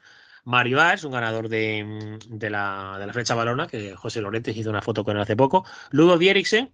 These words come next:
que claro, es un corredor de la generación del sesenta y cuatro, de la época de Indurain,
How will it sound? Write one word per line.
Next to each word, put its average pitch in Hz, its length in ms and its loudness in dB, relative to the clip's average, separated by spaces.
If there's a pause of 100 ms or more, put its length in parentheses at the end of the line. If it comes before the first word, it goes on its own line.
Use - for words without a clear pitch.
(120)
que 113 100 -10
claro, 175 240 2
es - 80 -8
un 139 80 -6
corredor 143 380 -4
de 113 80 -6
la 104 80 -6
generación 101 480 -6
del 139 80 -4
sesenta 131 300 -2
y 123 40 -6
cuatro, 143 280 0
de 147 60 0
la 120 80 2
época 123 220 -2
de 127 40 2
Indurain, 131 360 2